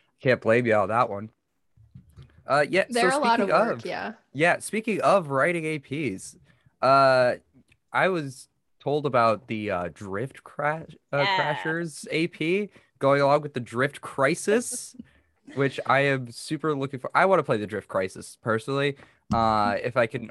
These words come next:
Speaker 1: ever organize a game, that'd be great. Um, so can you tell us a little bit about, uh, Jessica, you could probably kick this one off. Uh,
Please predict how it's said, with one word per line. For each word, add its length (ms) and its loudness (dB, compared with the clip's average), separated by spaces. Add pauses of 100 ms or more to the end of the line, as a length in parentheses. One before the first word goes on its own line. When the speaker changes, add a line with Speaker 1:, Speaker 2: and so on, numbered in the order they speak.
(140)
Speaker 1:
ever 240 0
organize 560 0
a 220 -2
game, 380 -4 (300)
that'd 180 0
be 100 -4
great. 460 -2 (300)
Um, 640 0 (640)
so 240 2
can 140 -4
you 80 -2
tell 200 2
us 120 0
a 60 -6
little 260 -2
bit 240 -2
about, 760 0
uh, 320 -2 (220)
Jessica, 420 -4
you 160 -4
could 140 -8
probably 200 0
kick 160 -8
this 180 -8
one 100 -4
off. 520 -6
Uh, 580 0